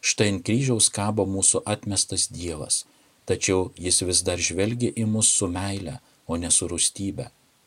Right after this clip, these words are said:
Jis kviečia mus atsiversti į jo meilę, be atsako kęsdamas mūsų žiaurumą. „Kai būsiu pakeltas nuo žemės,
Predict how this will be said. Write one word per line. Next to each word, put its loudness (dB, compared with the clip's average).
Jis 6
kviečia 2
mus 2
atsiversti 0
į -4
jo 4
meilę, -4
be 2
atsako 4
kęsdamas 0
mūsų -2
žiaurumą. -6
„Kai 0
būsiu 0
pakeltas -2
nuo -6
žemės, -2